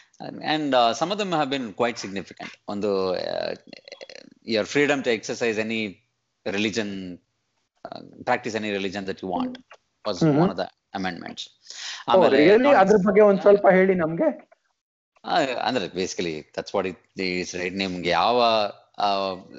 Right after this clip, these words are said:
Speaker 1: ರಿಲಿಜನ್ ನಿಮ್ಗೆ ಫಾಲೋ ಮಾಡ್ಬೇಕು ಅಂತ ಅನ್ಸುತ್ತೋ ಆ ರಿಲಿಜನ್ ಫಾಲೋ ಮಾಡ್ಬೇಕು. ಹೀಗೆ ಕ್ರಿಶ್ಚಿಯನ್ನೇ ಆಗಿರ್ಬೇಕು
Speaker 2: ಮೊದ್ಲು ಇರ್ಲಿಲ್ವಾ?
Speaker 1: ಅಥವಾ
Speaker 2: ಮೊದ್ಲು ಇರ್ಲಿಲ್ವಾ ಹಂಗೆ?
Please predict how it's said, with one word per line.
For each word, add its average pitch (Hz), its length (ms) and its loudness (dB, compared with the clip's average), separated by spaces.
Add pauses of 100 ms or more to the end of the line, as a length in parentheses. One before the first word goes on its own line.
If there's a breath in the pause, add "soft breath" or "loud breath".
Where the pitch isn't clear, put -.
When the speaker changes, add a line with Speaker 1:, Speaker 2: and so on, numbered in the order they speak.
Speaker 1:
ರಿಲಿಜನ್ 110 360 -2
ನಿಮ್ಗೆ 107 460 0
ಫಾಲೋ 110 260 0
ಮಾಡ್ಬೇಕು 110 360 -2
ಅಂತ 101 140 -6
ಅನ್ಸುತ್ತೋ 104 300 -6
ಆ 113 160 2
ರಿಲಿಜನ್ 101 400 -4
ಫಾಲೋ 95 220 -4
ಮಾಡ್ಬೇಕು. 87 420 -6
ಹೀಗೆ 95 180 0
ಕ್ರಿಶ್ಚಿಯನ್ನೇ 113 460 -4
ಆಗಿರ್ಬೇಕು 185 480 4
Speaker 2:
ಮೊದ್ಲು 214 60 8
ಇರ್ಲಿಲ್ವಾ? 170 480 6
Speaker 1:
ಅಥವಾ 190 160 4
Speaker 2:
ಮೊದ್ಲು 156 360 0
ಇರ್ಲಿಲ್ವಾ 151 420 4
ಹಂಗೆ? 127 480 -2